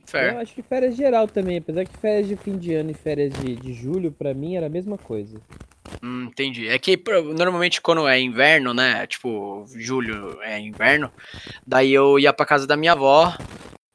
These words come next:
Speaker 1: e raras vezes eu ia pra praia. Daí, no final do ano, normalmente, como é verão, a gente ia pra praia. Daí a gente acaba brincando do, da, com algumas coisas diferentes.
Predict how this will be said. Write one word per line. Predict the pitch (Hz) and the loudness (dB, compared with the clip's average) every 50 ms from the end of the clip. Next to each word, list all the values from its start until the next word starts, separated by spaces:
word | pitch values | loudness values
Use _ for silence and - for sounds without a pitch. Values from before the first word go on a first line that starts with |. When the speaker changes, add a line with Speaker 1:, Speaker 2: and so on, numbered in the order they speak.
| _ 160 | _ -2
Speaker 1:
e | 151 | 2
raras | 151 160 170 185 190 175 170 | 4 4 6 6 4 4 2
vezes | 165 175 170 165 160 170 | 0 -2 -2 0 0 0
eu | 170 170 | 2 4
ia | 170 175 | 2 2
pra | - - - - | 4 2 0 2
praia. | - 151 143 131 117 107 - - _ _ _ _ | 4 4 4 4 4 2 -2 -8 _ _ _ _
Daí, | 120 120 131 135 | 0 2 2 2
no | 139 143 139 | 0 -2 -4
final | - 143 143 143 | -2 0 0 2
do | 139 143 143 | 2 2 0
ano, | 143 147 | 0 0
normalmente, | 147 147 147 143 139 139 127 - | -2 -2 0 0 0 -2 -2 -4
como | - - 131 131 | -4 -6 -4 -2
é | 131 131 | 0 2
verão, | 139 147 147 151 160 170 | 2 4 4 4 4 2
a | 180 | 0
gente | 185 - - - | 0 0 0 2
ia | 180 165 | 2 0
pra | - - - | 2 0 -2
praia. | - - 156 147 131 117 - - 113 | 0 2 2 2 4 2 0 -4 -8
Daí | 107 101 101 107 | -8 -8 -6 -4
a | 107 | -4
gente | 113 117 110 - - 127 127 127 131 131 | -4 -4 -6 -6 -6 -6 -8 -8 -8 -6
acaba | - - 117 117 123 123 120 | -4 -2 -2 0 -2 -4 -4
brincando | 123 127 131 123 123 - 123 120 120 117 | -4 -6 -6 -6 -4 -4 -4 -4 -4 -4
do, | 117 117 117 110 110 - | -4 -4 -4 -4 -6 -8
da, | - 110 101 107 - - _ - - - - - _ _ | -8 -6 -6 -6 -8 -12 _ -20 -20 -20 -20 -20 _ _
com | - 131 | -2 -2
algumas | 127 123 127 139 139 127 - | 0 0 0 0 0 0 0
coisas | - - 131 127 123 127 127 113 - - - - - - 131 | -2 -2 -2 -2 -2 -4 -4 -4 -4 -4 -2 -4 -6 -6 -8
diferentes. | 127 131 - - 170 147 139 127 120 - - - - _ - - - - - - | -12 -4 0 2 4 4 2 2 0 -2 -4 -4 -8 _ -16 -14 -14 -14 -14 -16